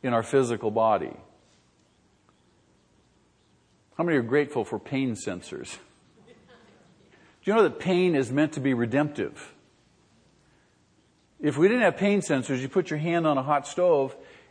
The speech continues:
and, and, and you would not know to get your hand off the stove, right?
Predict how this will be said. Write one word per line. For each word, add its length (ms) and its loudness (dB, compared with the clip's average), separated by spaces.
and, 360 0
and, 240 -2
and 200 -2
you 120 0
would 160 2
not 240 -2
know 340 2
to 160 -10
get 220 -6
your 80 -6
hand 220 -2
off 180 -2
the 60 -8
stove, 340 -4
right? 220 -6